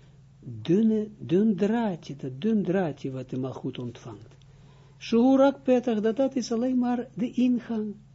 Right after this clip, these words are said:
Het is nog niet een, eh, zaal, of niet de, de kracht zelf, maar de, alleen maar de ingang. Besode in het geheim van eenenveertig, Shamet Hilahu Kechud Asara. dat in het begin, het is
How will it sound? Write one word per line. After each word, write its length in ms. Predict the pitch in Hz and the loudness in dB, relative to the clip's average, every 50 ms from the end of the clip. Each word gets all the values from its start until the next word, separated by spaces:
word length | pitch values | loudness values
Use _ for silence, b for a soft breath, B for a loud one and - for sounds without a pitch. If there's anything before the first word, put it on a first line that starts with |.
| - - - - - - - - - - - - - - - - - - - - - - - - - - | -20 -20 -20 -20 -20 -20 -20 -20 -20 -20 -20 -20 -20 -20 -20 -20 -20 -20 -20 -20 -20 -20 -20 -20 -20 -20
Het 120 | - - - | -20 -6 -4
is 140 | 247 214 - | -4 -2 0
nog 220 | 262 240 - - | -2 -2 0 2
niet 280 | 247 262 262 262 - 240 | 2 2 2 0 2 2
een, 200 | 226 220 208 208 | 2 4 4 6
eh, 260 | 208 202 185 180 165 - - - | 6 8 8 6 4 2 -4 -8
zaal, 460 | 160 139 147 180 180 170 170 165 160 | -8 0 2 2 2 2 2 0 0
of 240 | 165 - - 143 131 | -2 -4 -8 -8 -4
niet 240 | 190 226 233 202 185 | -2 -2 -2 -2 -2
de, 200 | 196 180 180 165 | -2 -2 -4 -4
de 140 | 156 165 147 | -4 -6 -6
kracht 400 | - - 190 170 147 - - - | -2 -2 -2 -2 -2 -6 -10 -6
zelf, 200 | - 165 147 147 | -4 -4 -2 0
maar 160 | 185 180 165 | -2 -2 -2
de, 180 | - 214 - | -4 -6 -6
alleen 240 | 208 214 226 240 240 | -4 -2 -2 -2 -2
maar 160 | 233 226 214 | -2 -2 -2
de 140 | 190 208 202 | -2 -4 -6
ingang. 600 | - 208 214 240 240 214 196 - 202 175 139 123 - B B B B B B B B B B | -4 -2 0 0 0 -2 -2 -2 -4 -4 -4 -4 -8 B B B B B B B B B B
Besode 760 | B 127 139 135 - - - 143 139 135 160 180 226 269 277 277 - | B -2 -2 -2 -2 -2 0 0 2 2 2 2 0 -2 -2 -4 -6
in 160 | - 180 151 | -8 -6 -6
het 140 | 139 143 139 | -6 -6 -8
geheim 580 | - - 247 185 131 120 117 117 123 131 156 208 | -8 -6 -6 -4 -4 -6 -6 -8 -8 -8 -10 -10
van 420 | - - - 139 127 127 131 180 - - b b b b b b b b b - - - - - - - - - - - - - | -10 -12 -12 -10 -8 -6 -6 -8 -8 -10 b b b b b b b b b -20 -20 -20 -20 -20 -20 -20 -20 -20 -20 -20 -20 -18
eenenveertig, 760 | - 160 143 135 123 131 131 - - 131 131 131 139 131 - | -14 -10 -8 -6 -6 -6 -6 -6 -6 -6 -6 -6 -8 -10 -8
Shamet 300 | - 143 127 131 135 131 | -6 -6 -4 -4 -6 -8
Hilahu 500 | - - 135 123 131 131 120 104 135 127 127 | -6 -6 -6 -4 -4 -6 -4 -4 -4 -4 -4
Kechud 360 | - 143 127 - 131 131 127 | -4 -6 -6 -4 -6 -6 -6
Asara. 540 | 131 - - - 139 135 135 151 170 170 - - b b b b b b b b - | -6 -8 -8 -10 -8 -8 -8 -8 -10 -12 -12 -18 b b b b b b b b -2
dat 180 | 175 165 151 - | -2 -2 0 0
in 100 | 147 135 | -2 -2
het 140 | 127 117 117 | -2 -4 -6
begin, 500 | 123 127 - - - 262 269 254 254 - | -10 -12 -12 -6 -2 -2 0 0 -2 -4
het 220 | - 185 180 - | -4 -4 0 2
is 220 | 170 156 156 - | 2 0 0 -2